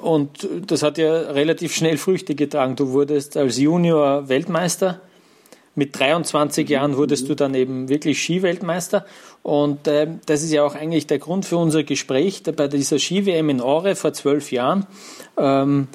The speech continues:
Speaker 1: hast du einen, gleich einen gesamten Medaillensatz gewonnen. Gold in der Kombination, Silber im Riesenslalom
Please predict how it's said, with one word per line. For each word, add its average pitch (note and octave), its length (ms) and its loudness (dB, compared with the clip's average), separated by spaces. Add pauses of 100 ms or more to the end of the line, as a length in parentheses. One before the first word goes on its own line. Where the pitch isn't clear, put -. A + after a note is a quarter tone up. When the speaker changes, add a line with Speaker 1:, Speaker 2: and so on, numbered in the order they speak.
(140)
Speaker 1:
hast C#3 260 -2
du D#3 200 4
einen, D3 320 0
gleich D3 240 0
einen D3 160 0
gesamten D3 480 0
Medaillensatz C#3 800 0
gewonnen. A#2+ 520 -2
Gold E3+ 240 0
in E3+ 140 -4
der D3+ 80 -2
Kombination, D3 800 0
Silber E3+ 400 0
im D3 120 0
Riesenslalom C#3+ 840 0